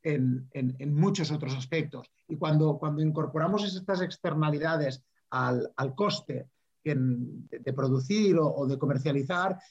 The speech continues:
es entonces donde podemos ver esta, esta competitividad. Y, y después, ah, claro, introducirla en, en la, en las cadenas de valor, eh, significa lo, lo que os decía hace un momento, ¿no?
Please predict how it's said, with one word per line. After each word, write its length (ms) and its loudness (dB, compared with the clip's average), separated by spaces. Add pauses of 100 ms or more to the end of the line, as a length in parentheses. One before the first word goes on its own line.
es 120 0
entonces 340 2
donde 200 2
podemos 340 2
ver 240 0 (280)
esta, 240 -4
esta 380 -4
competitividad. 760 0 (640)
Y, 460 2
y 140 2
después, 560 0 (100)
ah, 640 -2 (160)
claro, 180 2
introducirla 680 4
en, 180 0
en 140 4
la, 140 2
en 120 2
las 180 2
cadenas 420 2
de 140 2
valor, 440 4 (420)
eh, 180 -4
significa 640 2
lo, 280 4
lo 180 -8
que 80 -4
os 60 -4
decía 200 -4
hace 100 -2
un 100 0
momento, 280 -2
¿no? 240 -2